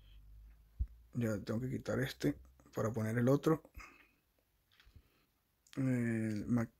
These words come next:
el mac D. Bueno, el mac D me impl-, implica que la ema de veintiséis está rompiendo la ema de doce y eso implica que podemos ir a una zona positiva,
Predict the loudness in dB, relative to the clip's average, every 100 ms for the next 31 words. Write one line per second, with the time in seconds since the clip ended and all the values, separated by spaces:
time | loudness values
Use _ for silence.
0 | -2 2 4 2 2 2 2 -6 -14 -14
1 | _ -20 -20 -20 -16 -14 -2 6 8 8
2 | 8 8 8 4 2 2 4 4 4 4
3 | 4 6 4 4 4 6 6 4 4 2
4 | 0 -4 -12 -20 -20 -20 -20 _ -6 2
5 | 4 4 2 0 2 2 4 6 4 2
6 | -2 -4 0 2 4 4 6 6 6 6
7 | 6 6 6 6 4 2 0 -2 0 2
8 | 2 2 2 2 -2 0 -2 2 2 4
9 | 6 6 4 4 4 4 2 0 0 0
10 | 4 4 4